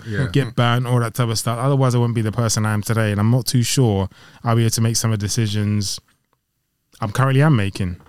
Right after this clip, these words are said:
Speaker 1: Mm. So what about, like, I guess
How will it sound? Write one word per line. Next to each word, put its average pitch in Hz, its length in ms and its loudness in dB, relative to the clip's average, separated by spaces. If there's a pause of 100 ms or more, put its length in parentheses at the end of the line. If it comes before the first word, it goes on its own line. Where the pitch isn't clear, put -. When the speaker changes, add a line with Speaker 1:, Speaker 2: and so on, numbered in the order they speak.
(380)
Speaker 1:
Mm. 87 240 -16 (1800)
So - 180 -14
what 98 180 -10
about, 110 440 -10 (200)
like, 98 380 -12 (340)
I 92 120 -14
guess - 600 -14